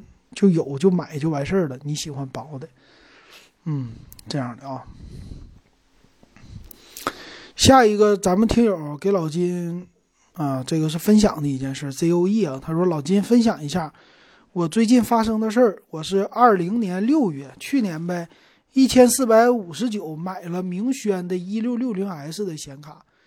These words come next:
最近矿潮了嘛，三千七卖出，哇，不止翻了一倍啊，就是赚了，算一千五呗，去年一千五，三千七赚了翻个番儿啊，一千五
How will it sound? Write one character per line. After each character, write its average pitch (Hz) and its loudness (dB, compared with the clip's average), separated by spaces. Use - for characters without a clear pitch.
最 247 -6
近 240 -2
矿 254 0
潮 156 -10
了 214 0
嘛， 151 -8
三 220 -6
千 214 -4
七 165 -10
卖 165 -12
出， 139 -18
哇， 143 -16
不 226 6
止 165 0
翻 165 -2
了 180 2
一 165 0
倍 196 4
啊， 127 -8
就 180 -8
是 170 -4
赚 202 2
了， 143 -8
算 226 4
一 226 4
千 226 2
五 185 -4
呗， 147 -10
去 170 -10
年 131 -8
一 220 -2
千 214 6
五， 165 -6
三 180 -4
千 185 -4
七 151 -12
赚 180 -4
了 135 -12
翻 185 -6
个 196 -2
番 - -6
儿 151 -8
啊， 139 -10
一 156 -6
千 160 -4
五 143 -12